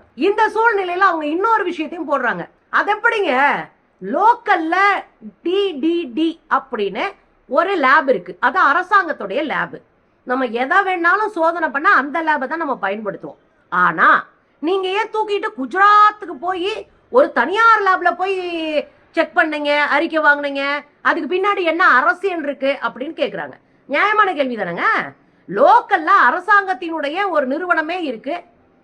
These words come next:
அவங்க இன்னும் உங்க ஆட்சி தானே நடக்குது, உள்ள போய் கொடுத்துருக்கலாம்ல,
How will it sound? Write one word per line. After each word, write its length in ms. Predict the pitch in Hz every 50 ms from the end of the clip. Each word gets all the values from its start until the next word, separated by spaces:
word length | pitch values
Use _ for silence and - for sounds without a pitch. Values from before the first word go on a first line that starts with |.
| _ _
அவங்க 380 | - 190 220 285 311 339 339 302
இன்னும் 180 | 254 320 359 320
உங்க 220 | 277 311 330 339
ஆட்சி 200 | 339 - - 277
தானே 140 | 359 381 381
நடக்குது, 600 | 349 311 320 - 320 311 392 415 359 240 165 - - _ _ _ _ _ _
உள்ள 240 | 220 302 370 381
போய் 180 | 381 359 349 302
கொடுத்துருக்கலாம்ல, 600 | - 349 320 - 349 339 311 320 311 302 320 349